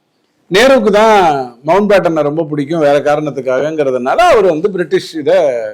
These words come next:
கொண்டு வந்தாரு. அம்பேத்கர் அதை கொண்டு வந்து உங்க முன்னாடி வச்சாரு. இன்னைக்கு நாம அடுத்த நூ-, இருபத்தைந்து வருடம், இருபத்தி நாலு வருடங்கள்ல நம்ம நூறு,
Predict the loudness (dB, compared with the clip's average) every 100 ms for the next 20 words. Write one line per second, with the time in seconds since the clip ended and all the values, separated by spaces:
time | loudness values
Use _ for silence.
0 | -14 _ _ -2 0 0 0 -2 -2 -2
1 | -2 -2 -4 -4 -6 -8 -14 _ -8 -6
2 | -8 -10 -10 -8 -6 -8 -10 -10 -10 -10
3 | _ _ _ -2 0 2 2 2 2 2
4 | 2 0 -2 -2 -2 -2 -2 -2 -4 -6
5 | -4 -4 -4 -4 -4 -4 -2 -2 -4 -6
6 | -4 -4 -6 -10 -10 -10 -10 -10 -8 -6
7 | -4 -6